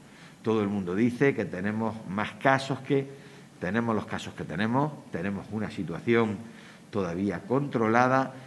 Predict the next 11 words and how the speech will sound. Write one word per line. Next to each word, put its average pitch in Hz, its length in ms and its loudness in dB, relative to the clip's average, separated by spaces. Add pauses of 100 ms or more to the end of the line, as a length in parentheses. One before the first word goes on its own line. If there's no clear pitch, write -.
(160)
y 104 120 0
tenemos 127 360 -2
que - 100 0
apelar 127 520 4
a 107 80 4
la 98 140 4
responsabilidad 101 1400 0
individual 92 760 0
de 113 100 2
cada 95 260 4
uno. 85 300 2